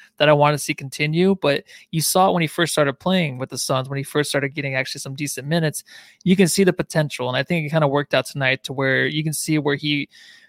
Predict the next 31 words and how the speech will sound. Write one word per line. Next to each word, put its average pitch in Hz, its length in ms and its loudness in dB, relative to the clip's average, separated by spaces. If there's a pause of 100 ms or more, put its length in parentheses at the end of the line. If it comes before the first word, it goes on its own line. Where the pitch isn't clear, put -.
(340)
where 185 200 4
you 185 100 4
can 180 100 2
see 196 220 2
Monty 151 420 2
likes 135 280 0
him. 127 240 -8
And 135 220 -2
I 151 120 4
think 180 300 -4 (140)
that 160 160 2
he'll 170 200 2
continue 175 400 0
to 175 80 2
play, 175 500 0 (180)
uh, 143 180 2
these 156 240 2
minutes, 151 360 -2
not 147 160 -2
nineteen, 165 560 -4
but 135 180 0
I'm 139 200 -2
sure 175 200 0
he'll 156 120 2
get 151 220 -4
<laughs> - 0 -
Galloway's 151 480 0
minutes 156 280 -4
for 131 100 -14
some 143 340 -2
reason. 156 440 -2